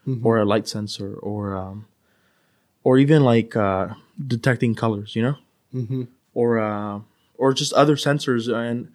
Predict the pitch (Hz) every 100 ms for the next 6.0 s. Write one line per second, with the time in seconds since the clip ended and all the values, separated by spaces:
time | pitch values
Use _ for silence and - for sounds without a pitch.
0 | _ 139 - 170 156 156 127 151 131 117
1 | 110 - 131 143 139 139 131 131 127 123
2 | 110 107 113 127 107 98 107 127 113 110
3 | 107 127 - 160 160 165 165 151 127 147
4 | 170 117 131 131 123 120 - 120 117 117
5 | - 127 143 139 156 156 165 156 139